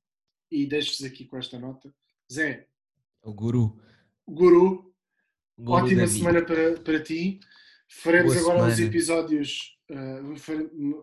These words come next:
Speaker 1: lançaremos agora ainda um episódio relativamente à ativi-, à atualidade internacional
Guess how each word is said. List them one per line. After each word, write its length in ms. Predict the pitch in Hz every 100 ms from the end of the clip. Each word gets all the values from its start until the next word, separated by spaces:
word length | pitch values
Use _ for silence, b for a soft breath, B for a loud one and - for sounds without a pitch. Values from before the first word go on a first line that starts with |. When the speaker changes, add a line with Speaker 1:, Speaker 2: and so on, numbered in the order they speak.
| 160
Speaker 1:
lançaremos 440 | 147 143 151 151 147
agora 220 | 147 147
ainda 140 | 147
um 100 | 147
episódio 420 | 143 143 143 135 135
relativamente 540 | 143 135 139 135 135
à 40 |
ativi-, 280 | 131 131 139
à 300 | 131 127 123
atualidade 500 | 123 131 131 135 127
internacional 680 | 127 131 135 131 143 147